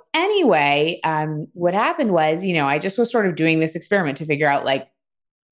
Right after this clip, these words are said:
will the thing happen that my mind is telling me will happen if I relax? And the thing that my mind was telling me would happen if I relaxed would that be that everything would fall apart.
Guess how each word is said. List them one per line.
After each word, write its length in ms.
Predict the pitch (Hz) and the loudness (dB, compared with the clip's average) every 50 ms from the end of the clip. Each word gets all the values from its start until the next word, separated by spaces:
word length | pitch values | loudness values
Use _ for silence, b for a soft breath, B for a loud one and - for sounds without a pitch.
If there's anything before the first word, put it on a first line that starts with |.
| _ _ _ _ _ _ _ | _ _ _ _ _ _ _
will 480 | 170 151 170 185 190 196 214 214 208 | -2 0 2 4 4 4 2 2 0
the 140 | 190 190 185 | -2 -2 -4
thing 340 | 185 - 208 185 175 175 175 | -2 -2 0 0 0 0 -2
happen 480 | 175 180 160 151 151 - 151 135 135 | -2 -2 -2 -2 -2 -2 -2 -2 -2
that 140 | 139 135 - | -2 -2 -2
my 140 | 151 147 139 | -2 -2 -2
mind 360 | 143 151 151 147 143 139 135 | 0 0 0 0 0 0 -2
is 140 | 135 131 - | -2 -4 -4
telling 340 | - 165 143 131 123 120 117 | -4 -4 -2 -2 -4 -6 -8
me 280 | 92 73 - 165 - _ _ _ _ | -8 -10 -12 -14 -16 _ _ _ _
will 140 | - 156 143 | -2 -2 -2
happen 580 | 135 139 117 117 - - - - - 185 175 - _ _ - | 0 -2 -4 -4 -6 -8 -12 -14 -14 -16 -18 -20 _ _ -6
if 180 | 143 131 - | -4 -4 -2
I 480 | 135 123 120 117 110 110 135 135 135 175 - | -2 -2 -2 -2 -2 -2 -4 -6 -10 -10 -6
relax? 500 | 147 143 143 113 - - - - - - | -4 -2 -2 -4 -4 -8 -16 -18 -14 -10
And 200 | - 135 135 127 | -8 -6 -6 -6
the 60 | 135 | -4
thing 220 | 131 - 160 151 143 | -4 -2 -2 0 -2
that 60 | 135 | -2
my 180 | 139 131 127 | -2 -4 -4
mind 340 | 135 151 175 202 208 196 180 | -2 -2 0 0 0 0 -2
was 160 | 160 151 147 | -2 -4 -4
telling 220 | - 165 151 139 135 | -4 -4 -2 -2 -2
me 100 | 135 131 | -2 -4
would 120 | 131 143 | -2 -2
happen 260 | 196 220 220 214 175 | -2 -2 -2 -2 -4
if 120 | 156 139 - | -4 -2 -2
I 80 | 147 | -2
relaxed 460 | 139 135 156 180 220 220 196 185 - - | -2 -2 -2 -2 0 0 -2 -4 -4 -4
would 160 | 156 139 143 | -6 -4 -2
that 240 | 143 135 - - 135 | -2 -2 -2 -2 -2
be 180 | 147 147 139 131 | -2 0 0 0
that 120 | 131 120 | 0 0
everything 320 | 131 117 120 117 - 123 101 | -2 -2 -4 -6 -8 -8 -8
would 120 | 101 101 | -8 -6
fall 180 | - 98 80 67 | -6 -6 -6 -6
apart. 220 | - - - - | -8 -10 -12 -14